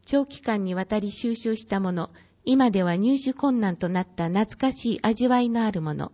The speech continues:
思い出のあるもの、郷土の文化に関するものなどの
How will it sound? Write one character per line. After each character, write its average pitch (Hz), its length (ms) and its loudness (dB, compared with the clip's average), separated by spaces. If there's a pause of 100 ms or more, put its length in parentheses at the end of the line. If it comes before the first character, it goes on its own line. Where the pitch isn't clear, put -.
(300)
思 214 260 4
い 247 80 2
出 233 100 2
の 220 180 2
あ 196 60 0
る 180 80 0
も 147 160 -2
の、 151 180 -4 (500)
郷 277 220 6
土 175 120 0
の 165 140 -2
文 208 220 2
化 170 140 -2
に 170 140 -4
関 226 240 0
す 233 140 -2
る 196 100 0
も 180 120 -2
の 190 140 -2
な 175 160 -2
ど 156 120 -4
の 160 200 -4